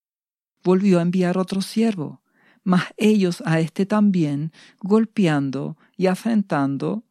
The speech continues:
le enviaron con las manos vacías. Volvió a enviar un tercer siervo, mas ellos también a este echaron fuera herido. Entonces el señor de la viña dijo,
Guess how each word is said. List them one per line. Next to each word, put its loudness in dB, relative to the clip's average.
le 0
enviaron -2
con -6
las -8
manos -4
vacías. -12
Volvió -4
a -4
enviar -4
un -6
tercer -4
siervo, -4
mas -2
ellos 0
también -2
a -2
este -6
echaron -6
fuera 0
herido. -4
Entonces 4
el 2
señor 2
de 2
la 4
viña 4
dijo, 0